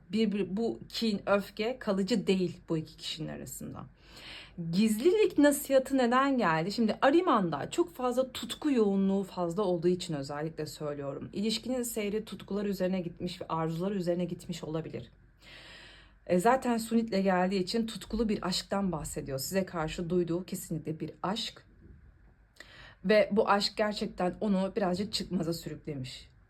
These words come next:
Halletmesi gereken meseleleri olabilir. Zaman zaman vicdan, vicdan yapmış seninle ilgili. Diyor ki, ilişkiyi birazcık gizli tut. Gizli tutman gerekiyor.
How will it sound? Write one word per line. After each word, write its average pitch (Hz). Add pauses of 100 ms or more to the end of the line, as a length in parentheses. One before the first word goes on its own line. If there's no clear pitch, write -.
(140)
Halletmesi 185
gereken 185
meseleleri 180
olabilir. 180
Zaman 175
zaman 175
vicdan, 160
vicdan 165
yapmış 185
seninle 180
ilgili. 180 (800)
Diyor 349
ki, - (720)
ilişkiyi 247
birazcık 262
gizli 202
tut. - (380)
Gizli 226
tutman 208
gerekiyor. -